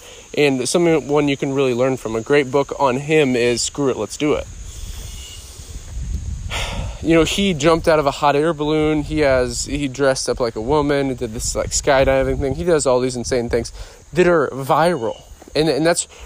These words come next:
really, the virality comes into all these different things. You know, i-, immediately noticeable, applicable is something where your ideal, um, customers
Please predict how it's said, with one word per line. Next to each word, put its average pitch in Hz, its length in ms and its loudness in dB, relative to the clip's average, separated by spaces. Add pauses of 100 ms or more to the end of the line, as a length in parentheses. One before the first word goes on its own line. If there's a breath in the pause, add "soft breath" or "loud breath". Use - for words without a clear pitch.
(120)
really, 202 320 6
the 131 160 -4
virality 135 800 2
comes 139 340 -4
into 135 220 -2
all 120 180 2
these 120 180 -8
different 104 260 -6
things. 131 260 0
You 131 40 -2
know, 117 240 -2 (200)
i-, 160 220 4 (100)
immediately 156 480 4
noticeable, 143 560 0 (380 loud breath)
applicable 151 600 2
is 139 80 2
something 143 380 0
where 117 340 2 (440 loud breath)
your 156 280 2
ideal, 143 640 2
um, 113 480 0 (200)
customers 131 800 0